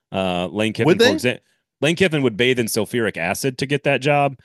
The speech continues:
Speaker 1: but I think too many people in charge don't want him to have the job, so I don't think he's gonna get it.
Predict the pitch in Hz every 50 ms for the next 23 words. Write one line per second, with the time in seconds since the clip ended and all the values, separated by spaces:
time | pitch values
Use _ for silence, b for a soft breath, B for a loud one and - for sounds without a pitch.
0 | b b b 90 90 107 107 107 98 - 117 110 82 - 117 110 110 107 101 110
1 | 107 98 107 104 95 90 85 - 135 120 107 127 120 113 101 - 117 110 - _
2 | _ _ _ - 95 107 113 - _ - 123 123 117 107 - 98 101 107 117 117
3 | 117 117 104 135 143 139 139 139 131 - - 113 98 104 - - 113 101 104 98
4 | 95 101 95 90 87 123 131 123 120 117 -